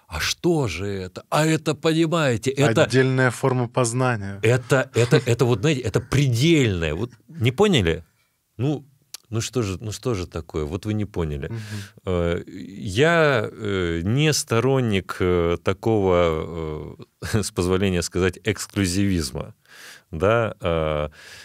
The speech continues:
Speaker 1: или, или, э, ну, вот отношение, что вот это что-то такое вот уникальное, что вообще в области человеческого знания есть какие-то уникальные магические,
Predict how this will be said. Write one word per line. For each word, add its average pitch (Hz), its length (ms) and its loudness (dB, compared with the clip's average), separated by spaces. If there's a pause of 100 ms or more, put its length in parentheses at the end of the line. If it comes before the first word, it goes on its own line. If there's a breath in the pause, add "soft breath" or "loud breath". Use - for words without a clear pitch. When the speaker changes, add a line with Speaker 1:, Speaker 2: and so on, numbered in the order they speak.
(200 loud breath)
Speaker 1:
или, 90 300 -4
или, 90 640 0
э, 73 460 -6
ну, 104 100 -2
вот - 180 -8
отношение, 95 480 -2
что - 160 -10
вот 104 160 -4
это 98 100 -6
что-то 85 280 -8
такое 90 260 -4
вот 82 200 -6
уникальное, 98 800 0
что - 180 -2
вообще 110 420 2
в 87 140 0
области 85 480 -2
человеческого 95 760 0
знания 110 540 2 (380 loud breath)
есть 110 160 0
какие-то 117 420 -2
уникальные 95 1000 0
магические, 85 1000 -2